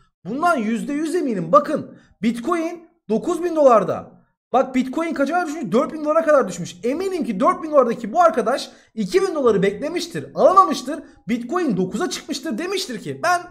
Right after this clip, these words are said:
dokuzda almam. Hani dörden baştan beklerim. Dörtten alırım demiştir. Dörtten sonra direkt ne olmuş? Bak on bir bin olmuş.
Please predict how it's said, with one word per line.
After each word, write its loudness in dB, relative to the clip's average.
dokuzda -4
almam. 2
Hani -2
dörden 6
baştan 2
beklerim. -2
Dörtten 0
alırım 0
demiştir. -6
Dörtten 2
sonra 0
direkt -4
ne -4
olmuş? -4
Bak 0
on 2
bir -2
bin -2
olmuş. 2